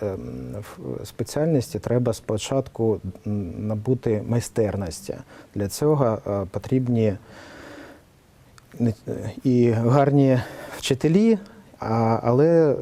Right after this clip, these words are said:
це, для цього потрібно дуже наба-, на-, на-, набратися багато досвіду. Да? А це час.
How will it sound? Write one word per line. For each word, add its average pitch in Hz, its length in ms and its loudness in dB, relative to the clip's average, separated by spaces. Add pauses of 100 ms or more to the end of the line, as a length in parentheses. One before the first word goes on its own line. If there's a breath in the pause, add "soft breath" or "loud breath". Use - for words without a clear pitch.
(120)
це, 120 500 2
для 113 220 0
цього 143 240 0
потрібно 123 480 0
дуже 120 420 2
наба-, 107 360 0
на-, 113 320 0
на-, 110 320 -2
набратися 117 800 0
багато 113 500 2 (420 loud breath)
досвіду. 101 600 0 (480 loud breath)
Да? 123 280 2 (120)
А 113 80 -4
це - 180 -4
час. - 440 -8